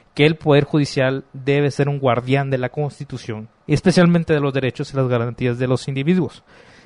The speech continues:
Y el tercer pensamiento profundo plasmado en este libro es, eh, que el poder judicial asegure el principio de la supremacía constitucional, eh, constitucional en su legislación. Eh, Hamilton es un, un, pues, desde,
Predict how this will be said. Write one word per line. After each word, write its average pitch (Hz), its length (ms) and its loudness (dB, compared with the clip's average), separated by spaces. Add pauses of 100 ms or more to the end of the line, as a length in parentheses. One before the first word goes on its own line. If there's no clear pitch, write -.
(140)
Y 165 120 2
el 214 100 4
tercer 196 340 2
pensamiento 170 520 0
profundo 143 440 -4 (260)
plasmado 127 360 -4
en 127 60 -8
este 131 180 -10
libro 117 240 -4
es, - 180 -10 (380)
eh, 123 280 -4 (100)
que 147 80 2
el 143 80 2
poder 147 240 4
judicial 139 440 2
asegure 135 420 2
el 143 80 0
principio 131 420 -4
de 135 60 0
la 131 40 0
supremacía 123 560 -4
constitucional, 123 880 -2
eh, 135 140 -12 (120)
constitucional 170 760 2
en 160 220 2
su 165 120 -4
legislación. 139 680 -6 (760)
Eh, 147 280 -10 (320)
Hamilton 202 480 6
es 175 320 2
un, 165 80 -2
un, 156 840 -8 (920)
pues, 143 120 0
desde, 120 300 0